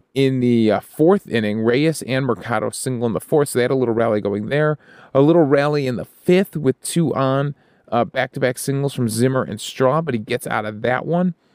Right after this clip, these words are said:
And then leads off the sixth inning with a walk, but then strikeout, strikeout, ground out to get out of that one. So the Indians don't get going, of course, until the eighth inning. Um,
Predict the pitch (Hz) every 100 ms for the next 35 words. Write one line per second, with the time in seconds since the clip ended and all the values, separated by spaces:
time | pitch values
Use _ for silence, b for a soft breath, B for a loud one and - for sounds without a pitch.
0 | _ _ _ 135 143 139 135 180 175 120
1 | 147 143 - 120 - - - 135 143 123
2 | 120 123 143 139 120 - b b b 127
3 | 131 120 - 143 131 120 113 - 110 107
4 | 107 - 98 101 101 - - b b b
5 | 113 117 98 - 101 95 87 - 73 76
6 | 90 - 156 180 _ _ _ _ _ _
7 | _ _ 117 120 170 196 175 135 - 143
8 | 135 131 110 110 107 - - 101 101 -
9 | - 110 107 - - 117 110 _ _ 110
10 | - - - b b b b b b 107
11 | 107 104 101 95